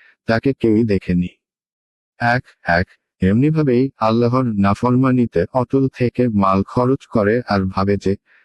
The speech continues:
তার পরিদর্শনকারী কেউ নেই। অথচ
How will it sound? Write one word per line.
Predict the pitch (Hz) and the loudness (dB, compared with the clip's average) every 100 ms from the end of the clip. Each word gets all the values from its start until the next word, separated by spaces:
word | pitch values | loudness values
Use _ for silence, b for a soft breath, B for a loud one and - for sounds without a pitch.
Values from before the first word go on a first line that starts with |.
| _ - | _ -4
তার | 104 107 | -2 -2
পরিদর্শনকারী | 120 131 135 127 120 104 95 87 - | 0 0 0 -2 -2 0 0 -2 -2
কেউ | 90 85 | -2 0
নেই। | 87 - - _ _ _ _ _ _ _ _ _ _ _ | -2 -8 -18 _ _ _ _ _ _ _ _ _ _ _
অথচ | 117 - 156 | -6 -2 0